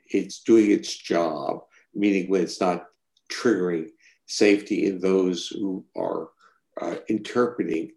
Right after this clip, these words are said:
their body's interpreting the safety as vulnerability, the body becomes calmer and the autonomic nervous system becomes more vagally organized, meaning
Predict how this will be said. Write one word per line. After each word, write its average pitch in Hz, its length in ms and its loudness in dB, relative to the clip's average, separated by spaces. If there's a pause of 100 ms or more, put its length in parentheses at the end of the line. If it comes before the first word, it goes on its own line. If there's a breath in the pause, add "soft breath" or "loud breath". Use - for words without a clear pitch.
(120)
their 92 140 -2
body's 90 340 0
interpreting 85 560 -4
the 82 60 -8
safety - 560 -6
as - 160 -8
vulnerability, - 840 -6 (500 loud breath)
the 117 60 0
body 120 380 2
becomes 110 440 -2
calmer 87 600 -6 (500 soft breath)
and 101 140 0
the 104 160 2
autonomic 101 680 0
nervous - 280 -8
system - 340 -12
becomes - 540 -10
more 82 180 -4
vagally 80 720 -6 (380)
organized, 92 760 -2
meaning 92 260 -4